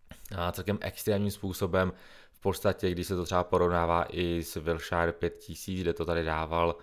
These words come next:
a, Dominik, tak jsme na absolutním rekordu. Máme tady dotcom bubble, máme tady nějaký další finanční krize, máme tady covid a aktuálně tady ta jízda nahoru. Znovu nám to signalizuje, že ty akcie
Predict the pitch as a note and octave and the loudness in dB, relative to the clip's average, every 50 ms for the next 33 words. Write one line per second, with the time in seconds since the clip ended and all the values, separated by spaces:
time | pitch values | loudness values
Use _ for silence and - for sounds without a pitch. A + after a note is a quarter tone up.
0 | - - - - - - - - - - D#2 D2+ D2 D2 D2 D2 D2+ F2+ F2 E2+ | -14 -20 -20 -20 -20 -20 -12 -6 -4 -2 -2 0 0 -2 -2 -2 0 0 0 2
1 | F2 F2 E2+ E2+ E2 - - - - - - - - - E2+ D#2 - - - - | 2 0 0 0 -2 -4 -6 -14 -18 -14 -14 -10 -4 -2 -2 -2 -2 -6 -12 -10
2 | - - E2+ E2+ E2 D#2+ D#2+ D#2+ D#2+ D#2+ D#2 D#2 D#2+ D#2 D#2 D#2 D2+ - F2 - | -6 -2 2 2 4 4 4 2 2 2 0 0 0 0 0 0 0 -2 -2 -4
3 | - - - F2+ E2+ - F2+ E2 D#2 E2 D#2 - - F2 E2+ D2 E2 D2+ - - | -4 -4 -4 -2 -2 -2 -4 -2 -2 -2 -2 2 2 2 2 2 0 -2 -4 -6
4 | - - - - - - - - E2 E2+ E2 - E2+ E2 D#2 D#2 D#2 D2 C#2 G2 | -12 -20 -20 -20 -20 -4 0 2 2 2 4 4 4 2 2 2 0 0 0 -2
5 | F#2 - - - G2+ F#2+ F#2 F2 F2 E2+ E2 F2 E2+ E2 E2 E2 E2 D#2+ E2 E2 | -2 0 0 2 2 2 4 4 2 4 4 4 2 2 2 2 0 2 2 2
6 | D#2+ E2 D#2+ - - - - - - - E2 D#2+ D#2 - F2+ D#2 F2 E2+ E2+ - | 2 0 -2 -4 -8 -20 -20 -20 -8 -4 -2 -2 -2 -2 0 2 2 2 2 0
7 | - F#2 E2+ E2+ D#2 - - E2 E2 E2 E2 - - F2 E2+ D#2 - - F2 E2 | -2 -6 -6 -6 -4 -2 0 2 2 0 0 -4 -6 -4 -4 -6 -4 -2 0 0
8 | E2 D#2+ D#2+ E2 E2 D#2+ D#2+ D2+ E2 E2 D#2 D#2+ D#2+ D#2 - - - E2+ D#2 E2 | 0 2 2 0 0 0 0 -2 -4 -4 -4 -2 -4 -4 -4 -2 -2 0 2 2
9 | E2 D#2+ - - - - - - - - - D#2+ E2 D#2+ - - E2 - - - | 2 2 0 -6 -16 -20 -20 -20 -10 -2 2 4 4 4 2 0 -4 -4 -2 0
10 | F2+ E2+ D#2+ D#2+ E2 E2 D#2+ D2+ D#2+ D#2 D#2 - - E2 E2+ E2+ D#2+ D#2+ E2 D#2+ | 2 4 4 4 4 2 0 0 -2 -2 0 2 2 2 2 0 -2 -6 -6 -2
11 | D#2+ - E2 D#2+ D#2+ D2+ D2 D#2 D#2+ E2 E2 E2 - - - _ _ - - - | 0 0 2 2 2 0 -2 0 0 2 2 2 0 -4 -8 _ _ -10 -10 -8
12 | - F#2 F#2 F#2 F#2 F#2+ F2+ F2+ F2 F2 E2+ - - F#2+ F2+ F2 E2+ D#2 - - | -4 -2 -2 0 0 2 2 4 2 2 0 0 2 2 4 4 4 2 0 -6
13 | - - - _ - - - G2+ E2+ F2+ F#2+ F#2 F2+ F2+ F2+ E2+ F2+ F#2 F2 E2+ | -18 -20 -20 _ -12 -8 -6 -4 -2 0 0 0 2 2 0 0 2 4 4 4
14 | E2 E2+ E2+ - - - - - E2 - - - - - - F2+ F2 E2 D#2+ D#2+ | 4 2 -2 -2 -4 -4 -2 -4 -8 -8 -10 -14 -10 -6 -2 0 0 2 0 0
15 | D#2 | -2